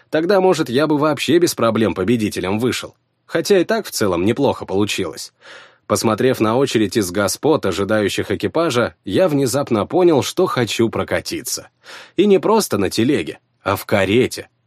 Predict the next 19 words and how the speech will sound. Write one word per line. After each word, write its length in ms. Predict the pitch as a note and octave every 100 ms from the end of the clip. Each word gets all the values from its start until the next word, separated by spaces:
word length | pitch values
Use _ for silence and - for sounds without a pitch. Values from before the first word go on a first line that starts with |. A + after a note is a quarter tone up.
| -
И 60 | F#2+
лучше 360 | A#2+ C3 -
всего 380 | A#2+ B2+ B2+ F3
самодвижущейся. 1160 | - D3 C#3 B2+ D#3 E3+ G#2 F#2 F2+ - - - _ - - - -
Несколько 480 | G2+ A2 A2+ F#2+ G2+
минут 300 | G#2+ C3+ -
понаблюдав, 680 | G#2 G2+ F#2 G2+ A2+ C#3+
как 220 | - F2 -
происходит 520 | F#2 E2+ - E2+ -
процесс, 500 | F#2 F2+ F3+ E3+ - - - -
я 200 | A2+ G3+
поднял 400 | F#3 C3+ A#2+ A2+
руку 360 | F#3 - B2+ -
и 140 | A2+
выставил 540 | B2 G#3+ - D#3+ C#3+ A#2
ее 340 | F#2 F2+ D3+
в 60 | C3+
сторону 440 | - G#2+ G2+ F#2
дождя. 560 | D#2+ E2 D#2+ D#2 B1+